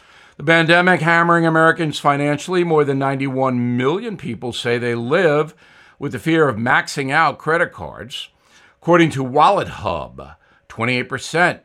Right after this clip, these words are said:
of American adults are less than a hundred dollars away from the limit. The average family owes eight thousand dollars in credit card debt.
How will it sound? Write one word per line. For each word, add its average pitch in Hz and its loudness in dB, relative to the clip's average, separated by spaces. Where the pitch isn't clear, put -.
of 107 -12
American 117 -4
adults 123 -2
are 113 -4
less 135 -4
than 120 -6
a 107 -4
hundred 160 -4
dollars 151 0
away 131 -4
from 110 -10
the 95 -10
limit. 127 -10
The 143 0
average 147 0
family 151 -2
owes 127 -2
eight 208 -6
thousand 101 -10
dollars 76 -6
in 69 -18
credit 92 -10
card 87 -12
debt. 73 -16